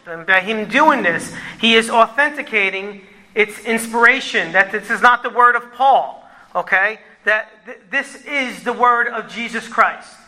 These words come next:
okay? It's in Paul's personality, right? But it is the very words of Christ. So his apostleship authenticates that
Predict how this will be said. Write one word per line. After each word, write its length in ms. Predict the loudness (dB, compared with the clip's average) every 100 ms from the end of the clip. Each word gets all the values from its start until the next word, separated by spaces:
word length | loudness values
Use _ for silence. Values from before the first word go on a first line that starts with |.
| _ _ -4
okay? 400 | -2 0 -2 -2 -4
It's 220 | -6 -6
in 280 | -6 -6 -4
Paul's 360 | 0 0 0 -6
personality, 720 | -6 -4 -2 -2 -2 -6 -14 _ _ _ _
right? 360 | -6 -4 -2 -6 -20 _
But 140 | -6 -4
it 80 | -6
is 100 | -8
the 120 | -6
very 480 | -4 -4 -4 -10 -16 _ _
words 440 | -4 -2 -2 -4 -12
of 220 | -10 -10
Christ. 560 | -4 0 0 -2 -14 -16
So 100 | -12
his 240 | -10 -8
apostleship 800 | -6 0 0 0 -6 -16 -16 -16 _ _ _ _ _ -2
authenticates 840 | 0 2 0 0 -8 -4 -6 -6 0
that 540 | 2 2 0 -18 _